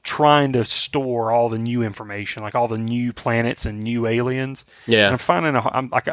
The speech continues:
Speaker 1: it's like my age is showing. It's really hard for me to retain the knowledge. Like, I have to really push down. I mean, it, it eventually sticks, but I really have to, I
Speaker 2: Well,
Speaker 1: really have to practice at it.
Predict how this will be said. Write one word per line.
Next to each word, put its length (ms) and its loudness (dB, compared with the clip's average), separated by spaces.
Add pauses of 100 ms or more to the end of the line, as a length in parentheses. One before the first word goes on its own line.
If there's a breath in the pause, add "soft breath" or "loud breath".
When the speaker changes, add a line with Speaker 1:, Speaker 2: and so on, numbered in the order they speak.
(140)
Speaker 1:
it's 160 2
like 140 4
my 160 4
age 260 2
is 80 -4
showing. 320 -2
It's 160 -6
really 280 -2
hard 280 4
for 80 -12
me 120 -2
to 60 -6
retain 340 -2
the 80 -8
knowledge. 380 -4
Like, 120 -6
I 80 2
have 160 0
to 100 -14
really 560 -2 (480 loud breath)
push 280 2
down. 160 2
I 40 4
mean, 160 6
it, 140 0
it 100 6
eventually 400 -2
sticks, 480 0
but 140 -4
I 80 0
really 400 0
have 220 2
to, 200 -6 (460 soft breath)
I 80 -4
Speaker 2:
Well, 180 0
Speaker 1:
really 280 2
have 180 2
to 80 -12
practice 480 0
at 180 -4
it. 140 -4